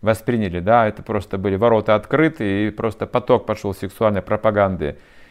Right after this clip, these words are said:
Это сильно изменило лицо мира. Мы знаем сейчас название "Новый русский", означает, что это более такой раскрепощенный человек, который к сексу относится уже по-другому. Затем уже пошли однополые браки,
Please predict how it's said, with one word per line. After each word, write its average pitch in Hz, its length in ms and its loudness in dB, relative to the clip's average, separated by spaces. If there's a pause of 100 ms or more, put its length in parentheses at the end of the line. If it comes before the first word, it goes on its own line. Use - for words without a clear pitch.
(120)
Это 131 240 2
сильно 165 400 2
изменило 135 320 -2
лицо 117 600 0 (120)
мира. 98 500 0 (760)
Мы 104 160 2
знаем 101 240 0
сейчас 98 260 -8
название 95 400 -2
"Новый 101 320 2
русский", 143 380 -2
означает, 101 500 -4
что 98 140 -8
это 95 140 -8
более 98 340 -2
такой 92 240 -8
раскрепощенный 92 720 -6
человек, 120 440 -4
который 95 360 -10
к - 40 -20
сексу 123 320 -6
относится 101 380 -8
уже 95 140 -8
по-другому. 95 680 -6 (680)
Затем 117 360 2
уже 101 160 0
пошли 101 320 -4
однополые 90 540 -2
браки, 131 560 6